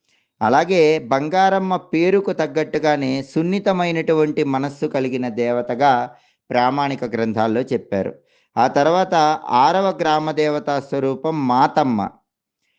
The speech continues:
అతి ఉగ్రమైనటువంటి దేవతగా భావించబడేటటువంటి ఈ మాతమ్మ అనేక తెగలకు కులదేవతగా ఉంది.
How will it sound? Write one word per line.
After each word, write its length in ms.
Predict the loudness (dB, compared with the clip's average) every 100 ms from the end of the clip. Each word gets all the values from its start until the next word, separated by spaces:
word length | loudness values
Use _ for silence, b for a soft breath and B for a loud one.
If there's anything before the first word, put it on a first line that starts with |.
| _ -2
అతి 260 | 2 2
ఉగ్రమైనటువంటి 1080 | 2 2 2 2 2 0 -2 -2 -2 -2 -2
దేవతగా 600 | 0 2 2 0 0 2
భావించబడేటటువంటి 1400 | 2 0 0 0 -4 -4 -2 0 -2 -4 -6 -4 -4 -4
ఈ 260 | -4 -2 -2
మాతమ్మ 800 | 2 2 2 0 0 0 0 -2 -8 b b -2
అనేక 440 | 0 2 0 0
తెగలకు 520 | 0 2 2 2 -2
కులదేవతగా 840 | -2 0 2 2 2 2 0 0
ఉంది. 340 | 0 -2 -4